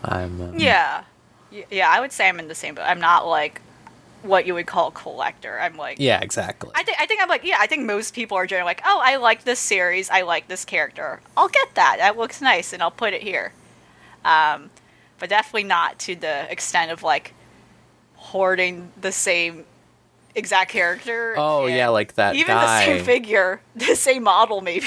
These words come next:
Speaker 2: even, <laughs> and then needing, and then needing real estate to, like, put them in those, like, no, I, I, I, I, I sometimes think about, like, "Oh, maybe I can just put them all in the spot in, like, one of those protective glass cases or whatever," but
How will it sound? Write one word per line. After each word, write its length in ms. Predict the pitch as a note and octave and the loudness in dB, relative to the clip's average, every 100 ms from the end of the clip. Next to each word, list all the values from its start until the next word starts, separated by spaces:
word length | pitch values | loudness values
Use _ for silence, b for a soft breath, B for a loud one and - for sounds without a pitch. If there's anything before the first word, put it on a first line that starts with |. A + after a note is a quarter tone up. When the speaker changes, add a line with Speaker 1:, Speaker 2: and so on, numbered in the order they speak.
| G#3 | -4
Speaker 2:
even, 340 | G3 G#3 G#3 G3+ _ _ - | -6 -6 -2 -2 _ _ -6
<laughs> 840 | - - - - - - - - - | -6 -4 -6 -6 -8 -16 -16 -10 0
and 160 | A#3 | 2
then 200 | A3+ A3 | 4 2
needing, 540 | G#3+ G#3+ G#3+ G#3+ G3+ G3 b b b b b b - | 0 0 4 4 2 -10 b b b b b b -2
and 160 | G#3+ | 0
then 160 | A3+ A3 | 2 0
needing 320 | G#3+ A3 G#3+ | -2 -4 -4
real 240 | F#3+ F3+ F#3 | -2 0 2
estate 480 | - - F#3+ F#3+ - | 0 0 0 0 -4
to, 160 | A#3 | -4
like, 200 | F3+ F3 | -2 -4
put 200 | - G3+ | -4 0
them 140 | G3 F3+ | 0 0
in 160 | F3 | -2
those, 300 | E3+ E3+ D#3+ | -2 -2 -2
like, 160 | C3+ - B | -4 -4 B
no, 80 | G4 | 0
I, 200 | G4 F#4 D4 | 4 4 4
I, 120 | F4 | 4
I, 320 | E4+ - C#4+ | 4 2 0
I, 160 | B3 D4 C4 | 2 2 2
I 60 | |
sometimes 300 | C#4+ E4 C#4 | 0 0 0
think 140 | B3+ A3+ | -2 0
about, 160 | G#3 | 2
like, 140 | F3+ - | 0 0
"Oh, 120 | A4 F#4 | -2 0
maybe 260 | A3+ A#3 | -2 -2
I 40 | A3+ | -2
can 140 | B3 | -4
just 140 | A#3 - | -12 -12
put 80 | |
them 120 | A3 G3 | -4 -2
all 140 | F3+ | -2
in 80 | E3+ | -4
the 80 | F3 | -10
spot 260 | - E3 | -2 -2
in, 60 | D#3+ | -2
like, 140 | D#3 | -8
one 120 | E3+ D3+ | -10 -12
of 80 | |
those 300 | D3 C3 - - | -12 -12 -14 -12
protective 560 | A3 - F3 - F3+ E3 - _ _ _ - | -12 -6 -6 -4 -10 -10 -20 _ _ _ -16
glass 420 | G3 G3+ F3 G#3 | 0 4 4 4
cases 420 | - F3+ B3 G3 F#3 | -2 -4 -6 -8 -8
or 80 | F3+ | -2
whatever," 480 | E3+ E3 E3 E3 | 0 0 -2 -6
but 260 | F3+ D#3 - | -2 -2 -2